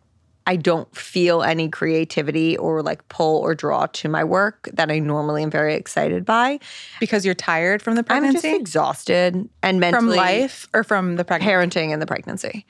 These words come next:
Speaker 2: Okay.
Speaker 1: Just balancing.
Speaker 2: Yeah, because I,
Speaker 1: Life.
Speaker 2: and I asked specifically because I feel like I am not pregnant, but I relate to that, like, feeling of just, like, not being inspired and then one day having so much clarity and excitement
Speaker 1: Yeah.
Speaker 2: and, like,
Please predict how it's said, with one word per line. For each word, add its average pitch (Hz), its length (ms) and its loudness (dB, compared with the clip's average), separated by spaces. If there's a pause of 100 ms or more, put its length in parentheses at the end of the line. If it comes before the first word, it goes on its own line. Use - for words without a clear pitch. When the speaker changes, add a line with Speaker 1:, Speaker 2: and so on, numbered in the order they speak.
Speaker 2:
Okay. 180 220 -4 (420)
Speaker 1:
Just 226 300 -6
balancing. 160 520 -2
Speaker 2:
Yeah, 185 240 0 (100)
because 240 220 2
I, 233 100 2
Speaker 1:
Life. 233 100 0
Speaker 2:
and 247 80 2
I 247 120 2
asked 208 380 0
specifically 220 640 -2
because 190 240 0
I 185 60 4
feel 185 120 2
like 185 200 2
I 190 100 4
am 196 140 2
not 175 180 2
pregnant, 185 460 0
but 208 140 4
I 180 100 4
relate 180 460 2
to 214 100 2
that, 170 200 2
like, 180 180 2
feeling 180 340 0
of 170 60 -2
just, 170 180 -4
like, 180 160 0
not 185 260 2
being 208 140 -2
inspired 190 360 2
and 185 100 0
then 180 140 2
one 180 240 2
day 185 140 2
having 180 240 0
so 185 140 -4
much 190 220 -4
clarity 262 440 2
and 220 100 2
excitement 247 460 0
Speaker 1:
Yeah. 226 60 2
Speaker 2:
and, 208 80 0
like, 208 140 0